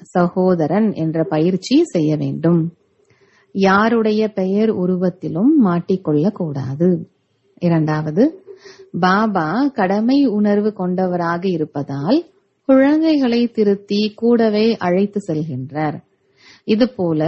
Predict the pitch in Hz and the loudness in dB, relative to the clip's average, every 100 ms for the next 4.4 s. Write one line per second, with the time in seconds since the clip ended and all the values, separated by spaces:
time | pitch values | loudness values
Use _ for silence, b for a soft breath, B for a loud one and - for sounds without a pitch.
0 | 233 330 320 220 208 208 202 208 196 147 | 2 2 2 2 2 2 0 0 -2 -2
1 | 247 285 175 175 - 170 226 240 185 196 | -2 0 -2 -4 -6 -4 0 0 0 -2
2 | 208 202 196 185 156 139 139 180 185 170 | -2 -2 -2 -6 -6 -8 -2 0 0 -2
3 | - _ _ b b b - 185 202 202 | -10 _ _ b b b 0 4 4 2
4 | 175 165 160 190 | -4 -2 -2 2